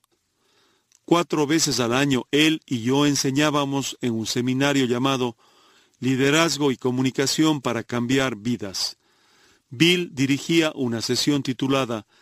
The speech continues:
Lecciones de una pesadilla de liderazgo y compartía observaciones e ideas sobre algunos de los errores de liderazgo cometidos por Robert McNamara y el gobierno de Johnson durante la guerra de Vietnam.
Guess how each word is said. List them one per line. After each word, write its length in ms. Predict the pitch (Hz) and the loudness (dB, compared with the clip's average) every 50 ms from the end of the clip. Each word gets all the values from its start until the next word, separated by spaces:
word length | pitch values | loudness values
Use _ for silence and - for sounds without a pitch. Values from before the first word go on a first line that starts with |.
| _ _ _ _ _ _ _ _ _ - | _ _ _ _ _ _ _ _ _ -4
Lecciones 680 | 123 127 135 131 - - - 165 170 170 170 160 131 | -2 0 0 2 2 4 4 4 4 4 2 2 2
de 60 | 123 | 0
una 180 | 127 120 117 113 | 0 0 0 -2
pesadilla 640 | - - 127 120 - 135 131 127 147 147 143 143 127 | -2 -2 -2 0 0 0 0 0 0 0 0 0 0
de 120 | 104 113 107 | 0 -2 -2
liderazgo 680 | 107 113 110 123 110 117 113 104 - 90 92 87 _ _ _ _ _ _ _ _ _ _ _ _ _ | -2 -2 -2 -2 -2 -2 -4 -4 -8 -10 -14 -18 _ _ _ _ _ _ _ _ _ _ _ _ _
y 120 | - 143 - | -4 -4 -4
compartía 840 | _ - 160 170 175 175 160 - 170 165 - - 180 175 180 165 | _ 0 2 2 2 0 0 -2 -2 -2 -2 -4 0 0 2 2
observaciones 800 | 156 135 135 - 151 147 139 143 143 - - 160 160 160 156 123 | 0 0 0 0 0 0 0 0 0 2 2 2 2 2 0 2
e 80 | 117 123 | 2 2
ideas 560 | 120 127 123 147 156 156 151 139 - - - _ _ _ _ _ _ _ _ _ _ | 2 2 2 2 2 2 2 0 -2 -4 -8 _ _ _ _ _ _ _ _ _ _
sobre 340 | - - - 139 131 123 131 | -8 -4 0 0 2 2 2
algunos 380 | 131 135 143 165 170 165 151 123 | 2 2 2 4 4 2 2 0
de 80 | 139 | 0
los 220 | 117 117 - - _ - | -2 -4 -6 -8 _ -2
errores 480 | 139 143 139 135 165 170 170 165 151 | -2 0 2 2 2 2 2 2 0
de 100 | 127 135 | 0 -2
liderazgo 500 | 120 123 127 135 143 151 156 147 131 135 | -2 0 0 0 2 0 0 -2 -2 -4
cometidos 760 | 104 - - 123 127 127 - 151 156 147 151 143 131 - - _ _ _ _ _ _ _ _ _ _ _ _ _ _ _ | -4 -4 -4 -2 -2 -2 0 0 2 2 2 0 -2 -4 -8 _ _ _ _ _ _ _ _ _ _ _ _ _ _ _
por 180 | - 127 120 113 | -4 -4 -2 0
Robert 400 | 113 143 156 160 156 156 143 - | 2 2 2 2 0 -2 -4 -6
McNamara 920 | - 127 123 131 127 - 120 131 135 127 131 131 123 113 101 90 - - _ _ _ _ _ _ _ _ _ _ | -8 -6 -4 -4 -4 -4 -2 -2 0 0 0 -2 -2 -4 -6 -10 -14 -20 _ _ _ _ _ _ _ _ _ _
y 80 | - 123 | -4 -2
el 100 | 123 117 | -2 0
gobierno 480 | 107 127 127 131 156 165 165 151 147 131 | 0 0 2 4 4 4 4 2 2 2
de 160 | 113 120 104 - | 0 0 0 0
Johnson 560 | - 151 160 170 170 160 - 160 160 160 - - _ | 2 2 2 2 2 0 0 0 -2 -2 -4 -8 _
durante 460 | - - 127 131 143 147 143 - 135 | -6 -4 0 0 2 0 0 0 0
la 120 | 123 117 113 | 0 0 0
guerra 320 | 101 131 131 123 123 127 | 0 0 0 0 0 -2
de 140 | 101 113 110 | -2 -4 -6
Vietnam. 680 | 98 98 117 123 104 113 113 113 104 98 90 85 _ | -4 -2 -4 -2 -2 -4 -4 -6 -6 -8 -10 -16 _